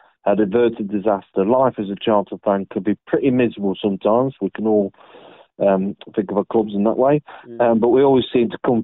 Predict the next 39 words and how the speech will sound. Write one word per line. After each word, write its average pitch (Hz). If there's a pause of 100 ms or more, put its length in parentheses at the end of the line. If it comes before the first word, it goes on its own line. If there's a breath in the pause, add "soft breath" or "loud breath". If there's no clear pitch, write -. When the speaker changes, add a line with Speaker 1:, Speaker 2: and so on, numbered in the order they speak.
Speaker 1:
through 110
when 131
it 98
mattered, 104
and 98
on 113
this 95
occasion, 101
like 110
the 98
playoff 110
final 101
of 95
the 98
year 120
before, 98
we 104
had 98 (120)
something 107
snatched 127
from 104
vict-, - (260)
uh, 104
s-, - (260)
snatched -
victory 131
from 120
the 120
jaws 127 (220)
of 107
defeat 113 (340 loud breath)
rather 113
than 104
vice 104 (100)
versa." 95 (220)
But 104
it's, -
um, 104 (360)
yeah, 104